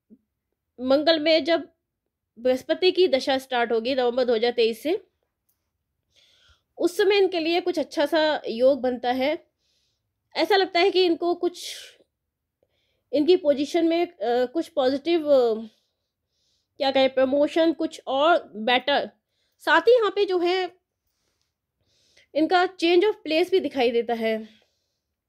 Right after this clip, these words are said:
तो यहाँ पे सम-, मुझे समझ में नहीं आएगा कि क्या ऋषि सुनक अपना, अ,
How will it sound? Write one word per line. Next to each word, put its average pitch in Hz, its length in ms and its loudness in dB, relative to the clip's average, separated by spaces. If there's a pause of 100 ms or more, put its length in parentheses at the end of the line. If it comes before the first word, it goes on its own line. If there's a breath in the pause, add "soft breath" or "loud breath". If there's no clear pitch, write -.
(1160)
तो 349 60 -4
यहाँ 320 220 2
पे 392 160 0
सम-, 320 320 -2
मुझे 285 240 -2
समझ 302 200 -2
में 320 100 0
नहीं 302 120 0
आएगा 262 180 0
कि 285 260 -6
क्या 277 240 -4
ऋषि 262 240 -2
सुनक 269 260 -2
अपना, 262 300 -4
अ, 285 60 -6